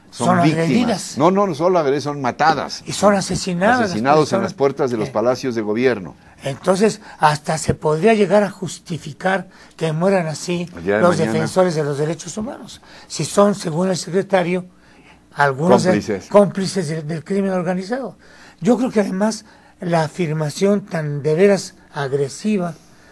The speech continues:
Speaker 2: contra esta forma de protestar de la sociedad civil o de defensa de la sociedad civil forma parte de un criterio permanentemente expuesto, de criminalizar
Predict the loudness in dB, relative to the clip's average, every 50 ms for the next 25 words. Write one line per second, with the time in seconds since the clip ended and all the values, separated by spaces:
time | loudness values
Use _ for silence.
0 | -20 _ -4 -2 -2 -2 0 -2 -2 0 0 -4 -4 0 2 2 2 2 2 -2
1 | -2 -2 -4 -4 -8 -12 _ _ -20 -20 _ _ _ _ _ -12 -4 0 0 0
2 | 0 0 -2 -4 -8 -12 _ _ _ _ _ _ _ _ _ _ _ _ -4 -2
3 | -2 -2 -2 -6 -10 -10 -10 -10 _ -2 -2 -2 -2 -4 -6 -8 -10 -12 -12 -12
4 | -6 -2 -2 -2 -2 -4 -6 -6 -6 -6 -6 -6 -8 -10 _ -20 -8 _ -2 0
5 | 0 0 -2 -4 -6 -4 -2 -2 -2 -2 -4 -8 -12 -14 -14 -16 _ -20 -20 _
6 | _ -4 -4 -4 -4 -4 -10 -10 -8 -4 -2 -2 -2 -2 -2 -4 -2 -2 -2 -4
7 | -4 -10 -18 _ _ _ _ -20 -20 -20 -20 _ _ 0 0 2 2 2 0 2
8 | 2 0 0 2 0 0 0 0 -2 -2 -4 -6 -8 -8 -4 -4 -2 -2 -2 -4
9 | -6 -8 -6 -6 -4 -4 -4 -6 -6 -8 -6 -6 -6 -6 -8 -10 -16 -16 -18 _
10 | _ -10 -10 -10 -12 -16 _ -20 -20 _ _ _ -20 _ _ -20 -20 -20 -20 _
11 | _ -4 -4 -4 -4 -4 -4 -2 -4 -4 -4 -4 -4 -4 -6 -6 -8 -4 -2 0
12 | 0 -2